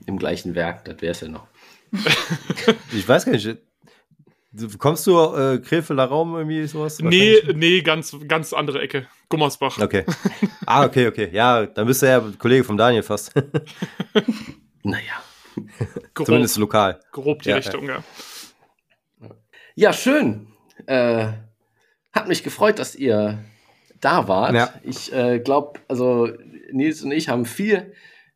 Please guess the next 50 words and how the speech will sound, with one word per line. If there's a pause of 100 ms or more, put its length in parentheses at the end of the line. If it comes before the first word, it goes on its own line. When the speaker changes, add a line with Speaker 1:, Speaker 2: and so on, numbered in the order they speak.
(160)
Speaker 1:
äh,
gelernt
von
euch. (800)
Es
war
ein
sehr
guter
Austausch,
fand
ich. (240)
Vor
allem
auch,
äh,
Sepp,
mit
deinen (100)
Alterungen. (300)
Ich
werd
mir
jetzt
das
Garn
nehmen
und
Leitungen
umwickeln.
Speaker 2:
<laughs> (720)
Speaker 1:
Nee,
also
das
will
ich
auf
jeden
Fall
sehen. (140)
Hast
du
das
auf
YouTube?
Speaker 3:
Ja,
ja,
ist
auf
YouTube.